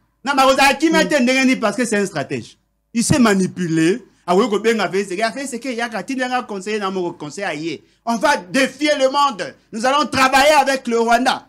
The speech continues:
Speaker 1: Oh, vous allez défier le monde. Aujourd'hui, vous avez défié le monde. Il y a des conséquences. Ah, bon, s'assumer.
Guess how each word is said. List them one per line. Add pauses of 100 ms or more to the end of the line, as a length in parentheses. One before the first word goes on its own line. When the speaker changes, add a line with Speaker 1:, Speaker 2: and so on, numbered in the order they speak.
Speaker 1:
Oh, (640)
vous
allez
défier
le
monde.
Aujourd'hui,
vous
avez
défié
le
monde. (320)
Il
y
a
des
conséquences. (460)
Ah,
bon,
s'assumer.